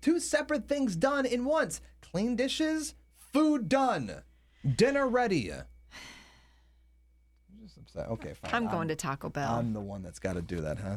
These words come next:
Speaker 1: Dishwasher salmon, it's out there.
Speaker 2: Okay.
Speaker 1: I also wanted to ask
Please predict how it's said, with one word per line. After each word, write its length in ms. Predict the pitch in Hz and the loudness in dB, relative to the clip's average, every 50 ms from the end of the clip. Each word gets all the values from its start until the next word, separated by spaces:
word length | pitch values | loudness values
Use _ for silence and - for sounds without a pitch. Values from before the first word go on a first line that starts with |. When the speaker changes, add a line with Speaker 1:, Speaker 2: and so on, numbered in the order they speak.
| - - | -4 -2
Speaker 1:
Dishwasher 600 | - 123 131 - - 113 110 107 - - 110 98 | 0 0 0 0 0 0 2 0 0 0 0 -2
salmon, 360 | - - 101 92 95 85 85 | 0 0 0 0 0 0 0
it's 180 | 95 104 - 95 | 0 0 0 0
out 200 | 95 95 90 - | -2 -2 -2 -2
there. 220 | 80 80 85 92 - - - | -2 -2 -2 -2 -4 -6 -6
Speaker 2:
Okay. 680 | 190 190 185 196 220 226 - 311 311 302 277 269 262 254 - _ _ _ _ _ _ _ _ _ _ _ - - - - - - - - - - - - - _ _ - | -4 -2 -2 -2 -2 -2 0 0 0 2 0 0 -2 -4 -8 _ _ _ _ _ _ _ _ _ _ _ -20 -20 -20 -20 -20 -20 -20 -20 -20 -20 -20 -20 -20 _ _ 4
Speaker 1:
I 100 | 185 202 | 6 6
also 240 | 220 262 269 - 277 | 6 6 4 4 4
wanted 220 | 233 226 196 180 | 6 6 6 6
to 80 | 165 127 | 6 6
ask 420 | 156 165 165 156 147 - - - | 4 4 4 4 2 0 -2 -4